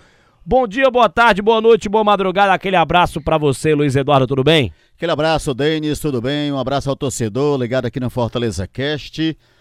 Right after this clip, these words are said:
Speaker 2: no Fortaleza Cast que antecede um jogo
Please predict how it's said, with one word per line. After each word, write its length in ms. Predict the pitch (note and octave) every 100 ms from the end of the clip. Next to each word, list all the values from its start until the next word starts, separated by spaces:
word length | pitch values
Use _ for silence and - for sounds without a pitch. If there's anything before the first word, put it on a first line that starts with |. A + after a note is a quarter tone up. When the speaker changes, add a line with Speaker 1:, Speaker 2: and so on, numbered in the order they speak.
| _ _ -
Speaker 2:
no 240 | G3 F#3+
Fortaleza 500 | E3+ E3+ D#3+ E3 E3
Cast 440 | D#3 D#3+ D#3+ - E3
que 120 | E3
antecede 640 | D#3 D3 C3 - C3+ C3
um 120 | C3+
jogo 560 | A2+ B2+ D3+ C#3 E3 E3